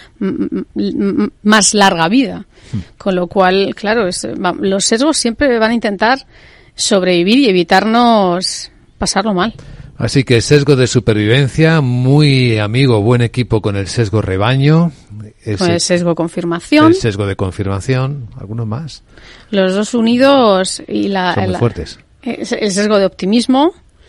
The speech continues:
Speaker 1: porque claro, si tú crees que te va a ir igual de bien que a otro, es que
Speaker 2: Hmm.
Speaker 1: evidentemente eres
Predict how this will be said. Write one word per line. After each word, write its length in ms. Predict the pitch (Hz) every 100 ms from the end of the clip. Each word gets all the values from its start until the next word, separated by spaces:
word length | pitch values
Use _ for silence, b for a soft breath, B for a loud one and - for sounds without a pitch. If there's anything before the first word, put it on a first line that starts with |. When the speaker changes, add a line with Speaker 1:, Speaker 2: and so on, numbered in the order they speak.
| b b b b -
Speaker 1:
porque 260 | 185 180
claro, 460 | 196 190 214 202 185
si 260 | - 190 180
tú 260 | 196 190 -
crees 280 | 196 202
que 200 | - 214
te 140 | 185 202
va 100 | 202
a 60 |
ir 80 | 202
igual 240 | 202 202 202
de 80 | 196
bien 260 | 202 202
que 180 | 196 202
a 80 | 196
otro, 500 | 214 240 247 285 311 - -
es 280 | 190 175
que 540 | - 196 185 180 175 185
Speaker 2:
Hmm. 160 | 190 196
Speaker 1:
evidentemente 720 | 180 175 180 190 190 190 214
eres 240 | 214 -